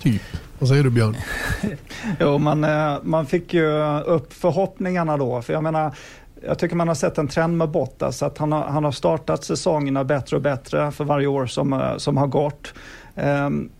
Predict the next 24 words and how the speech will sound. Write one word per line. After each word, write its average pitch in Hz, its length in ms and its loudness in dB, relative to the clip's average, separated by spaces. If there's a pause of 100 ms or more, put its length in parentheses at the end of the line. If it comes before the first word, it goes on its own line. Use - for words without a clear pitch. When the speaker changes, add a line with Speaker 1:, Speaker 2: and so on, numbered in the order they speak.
Speaker 2:
men 147 200 -2
samtidigt 156 560 0
så, 151 400 0
så 156 120 0
behövde 147 300 0
vi 156 60 0
inte 147 160 -2
vänta 143 640 0
längre 143 480 2
än 139 220 0
till 139 240 0
nästa 139 540 -2
race, 143 480 -2
eh, 139 360 0
i 156 40 6
Österrike 135 800 0
på 143 140 0
att, 127 200 -4
eh, 139 140 2
Hamilton 143 560 2
skulle 143 260 -2
slå 143 140 -2
tillbaka. 139 420 2
Så 143 340 0